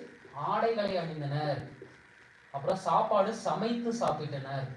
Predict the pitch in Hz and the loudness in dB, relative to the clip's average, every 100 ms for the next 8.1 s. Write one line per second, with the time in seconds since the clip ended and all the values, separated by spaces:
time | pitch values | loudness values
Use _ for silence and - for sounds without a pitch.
0 | - - - - - - - - - - | -14 -20 -20 -20 -20 -20 -20 -20 -20 -20
1 | - - - - - - - - - - | -20 -20 -20 -20 -20 -20 -20 -20 -20 -20
2 | - - - - - - - - - - | -20 -20 -20 -20 -18 -18 -16 -12 -12 -14
3 | - - - 160 190 233 240 240 - 180 | -18 -18 -2 2 4 4 6 4 6 4
4 | 185 175 151 147 147 143 175 - 147 208 | 2 4 4 6 6 6 6 4 6 8
5 | 233 190 170 160 151 143 147 135 127 147 | 10 8 4 -2 -2 -2 0 0 2 0
6 | 180 - - - - - 151 160 165 165 | 0 -4 -10 -18 -20 -2 0 2 2 4
7 | 214 254 - - - - - 143 151 135 | 2 2 -4 -16 -20 -20 -2 2 4 4